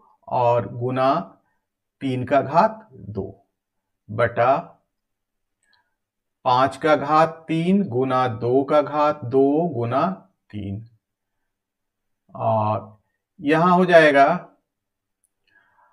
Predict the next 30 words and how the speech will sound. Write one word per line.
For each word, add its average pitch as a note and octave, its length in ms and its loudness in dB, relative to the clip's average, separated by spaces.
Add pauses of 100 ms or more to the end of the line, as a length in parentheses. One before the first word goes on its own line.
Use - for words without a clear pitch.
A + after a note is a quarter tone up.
(320)
अब F#3+ 180 6
इसे A3+ 220 4
हम A3 260 0
अलग F3+ 220 6
अलग E3 320 4
इस - 160 -6
तरह C3 140 -2
से D3+ 140 -6
लिख A#2 200 -6
सकते - 380 -12
हैं, A2 360 -8
पांच D#3 420 0
का D#3 200 2
घात D3 360 0
सात C#3 580 4
बटा B2+ 520 0
पांच A#2+ 480 -4
का C3+ 180 -4
घात D#3+ 520 -4 (540)
तीन B2 480 -8 (360)
गुना B3+ 680 -2 (360)
दो C#3 300 2
का D#3+ 200 6
घात D#3 440 2
दो E3 520 2 (280)
बटा A#2+ 380 0
दो A2+ 220 -2
का B2+ 180 -4
घात F#3 500 -4 (140)
दो A2+ 560 -10